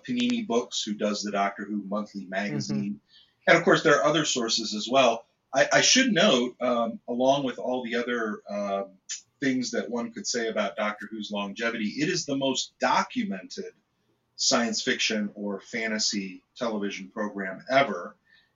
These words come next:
Speaker 1: And, um, not only official, uh, materials that have been brought out by the B B C
Speaker 2: Mm-hmm.
Speaker 1: and other publishers, right, but a tremendous amount of fan, not only fiction, uh, but also, um,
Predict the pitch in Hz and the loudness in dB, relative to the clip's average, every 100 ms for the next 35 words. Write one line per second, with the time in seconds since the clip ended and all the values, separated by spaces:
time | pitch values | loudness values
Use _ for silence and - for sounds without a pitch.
0 | - 123 123 117 113 113 - - 117 117 | -4 2 4 4 2 -2 -12 -4 2 4
1 | 110 107 - - _ 156 151 160 180 175 | 4 2 -2 -10 _ -4 4 6 8 6
2 | 170 131 117 - - 302 - - - - | 4 0 -2 -2 4 4 6 2 0 -6
3 | - _ _ _ - 120 110 107 127 120 | -18 _ _ _ -2 4 4 4 0 -2
4 | - 139 120 107 95 113 104 110 98 107 | 2 4 6 4 0 -4 -4 -4 -2 0
5 | 104 98 95 104 98 98 104 98 143 - | 2 2 2 0 -2 -4 -4 -2 -2 -2
6 | 95 98 117 117 95 95 92 95 90 98 | -4 -6 -6 -6 -8 -8 -10 -14 -8 -6
7 | 98 98 113 - 139 143 202 214 131 - | -6 -8 -8 -6 -6 0 2 2 0 -2
8 | 107 101 95 - - 123 127 127 123 _ | -2 -4 -8 -12 -6 -2 -2 -2 -6 _
9 | - _ 147 160 131 101 - 196 202 - | -20 _ 2 2 2 -2 -2 0 2 2
10 | 98 87 - _ _ _ _ - 117 113 | -2 -10 -18 _ _ _ _ 0 4 4
11 | 110 131 131 135 165 - 127 113 107 - | 4 2 4 4 4 2 2 2 0 0
12 | 107 107 101 101 | 0 0 -2 -6